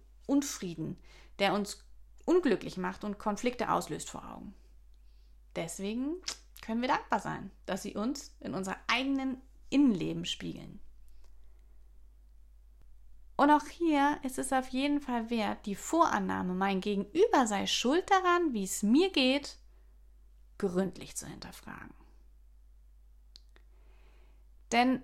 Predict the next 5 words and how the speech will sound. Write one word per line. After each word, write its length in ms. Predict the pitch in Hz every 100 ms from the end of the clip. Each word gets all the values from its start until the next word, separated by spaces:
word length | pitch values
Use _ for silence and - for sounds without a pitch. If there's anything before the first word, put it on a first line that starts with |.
| -
unterm 400 | 240 311 330 320
Strich 520 | 311 - 262 269 262 -
steht 480 | - 262 269 277
letztlich 640 | 226 226 226 - 220 220 -
immer, 480 | 214 190 175 196